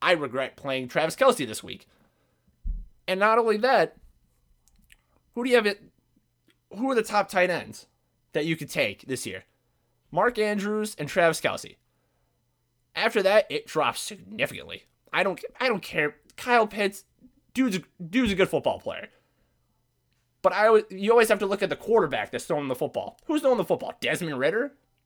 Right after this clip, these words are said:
Marcus Mariota? Good quarterbacks. Desmond, we don't know, rookie, but we, there's a future ahead of him. But to me, I would rather take Travis Kelce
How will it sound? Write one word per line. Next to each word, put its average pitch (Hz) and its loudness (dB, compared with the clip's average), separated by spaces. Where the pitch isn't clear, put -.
Marcus 151 0
Mariota? 190 6
Good 302 0
quarterbacks. 233 -2
Desmond, 226 2
we 190 2
don't 180 4
know, 202 0
rookie, 156 -2
but 160 -2
we, 127 -4
there's 120 -2
a 160 0
future 233 0
ahead 131 2
of 110 -6
him. 139 -4
But 175 -4
to 208 -4
me, 254 -2
I 190 2
would 208 -2
rather 180 2
take 170 -2
Travis 185 0
Kelce 127 -2